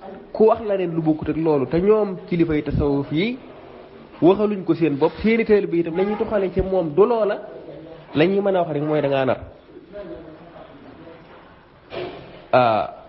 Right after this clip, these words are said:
gis Yonent bi nag du mbirum saa sëriñ wax na ko dong, mbir la moo, mbirum xadis la, moo xam ne dañoo tegtaloo xadis. Te xadis bi itam, avant Wahhabi yi, mosuma dégg ko ne da-, daif na moom, man gisaguma ko, ku ko, ku ko tax daif, avant Wahhabi yi, mosuma koo gis.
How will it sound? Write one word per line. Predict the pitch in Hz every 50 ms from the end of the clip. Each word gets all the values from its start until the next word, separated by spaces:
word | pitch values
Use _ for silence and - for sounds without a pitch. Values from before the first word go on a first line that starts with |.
| - 147
gis | 175 247 - -
Yonent | 240 240 220 196 185 165
bi | 170 165 156
nag | 160 165 160
du | 160 196
mbirum | 196 196 214 208 185 170
saa | 175 156 147
sëriñ | - 151 143 143
wax | 147 147 143
na | 135 123
ko | 123 113
dong, | 113 113 110 101 107 117
mbir | 135 170 202 196
la | 190 175
moo, | 160 156 139 -
mbirum | - 151 180 202 208 190
xadis | - - 147 143 131 123 - 120
la, | 104 98 - - - -
moo | 117 123 131
xam | 139 147 135
ne | 123
dañoo | 143 139 147
tegtaloo | 147 - - - 147 135 131
xadis. | - 127 113 110 101 98 92 - - - - - - _ _ _ _ _ _ _ _ _ _ _ _ - - - - _ _ - - - - - - _ _ _ _ _ _ - - - - - - - - - - - - - -
Te | - 156
xadis | 170 196 180 175 156 143
bi | 147 151 170
itam, | 170 160 143 123 131 135 - - - - - - _ _ _
avant | - 160 170 208 208 208 202
Wahhabi | 202 180 175 180 160 147 147
yi, | 151 147 139 135
mosuma | 151 170 185 170 156 156
dégg | 151 147 135 127 123
ko | - 131
ne | 127 127 127
da-, | - 135 127 131 131
daif | 147 131 131 131 123
na | 120 107
moom, | 101 92 98 104
man | 113 120 127
gisaguma | 135 143 143 131 120 101 92
ko, | - 95 92 -
ku | - 107
ko, | - - 147 123 101 -
ku | - 165
ko | 165 175
tax | - -
daif, | 123 120 113 110 101 -
avant | 127 139 135 139
Wahhabi | 151 151 143 127 120 117
yi, | 110 107
mosuma | 117 131 131 127
koo | 123 117 101
gis. | 95 87